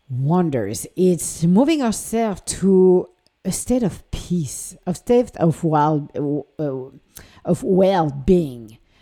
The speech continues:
of self-care. The, the year is coming is, for me, twenty twenty-two, a very big year for self-care, for communication, for wonders, for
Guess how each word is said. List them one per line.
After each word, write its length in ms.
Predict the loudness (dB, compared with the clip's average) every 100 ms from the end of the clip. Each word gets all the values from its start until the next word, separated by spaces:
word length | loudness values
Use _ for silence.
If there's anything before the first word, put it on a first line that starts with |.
| _
of 160 | -6 -6
self-care. 1300 | -6 -4 -2 -2 -2 -8 -16 -8 -2 0 -2 -6 -16 _ _ _ _ -20
The, 380 | -14 -2 0
the 220 | 0 0 0
year 400 | 0 0 2 0
is 160 | -2
coming 400 | -2 -2 -2 -4
is, 300 | -2 -2 -2
for 180 | -2 -2
me, 360 | 0 0 -2 -4
twenty 300 | -4 -2 -2
twenty-two, 600 | -2 -2 -2 -2 -2 0
a 80 | -2
very 380 | 0 2 2 2
big 240 | 0 0
year 240 | 0 0
for 240 | -2 -2 -4
self-care, 1800 | -2 -6 -6 -2 0 -2 -6 -16 -20 _ _ _ _ -4 -2 -2 -6 -10 _ _ _
for 160 | -2 0
communication, 1120 | 4 4 4 2 0 2 2 0 -6 -10 -14 _ _ -20
for 320 | -4 -2 0
wonders, 680 | 0 -2 -2 -2 -2 -4 -8
for 520 | -2 2 4 4 2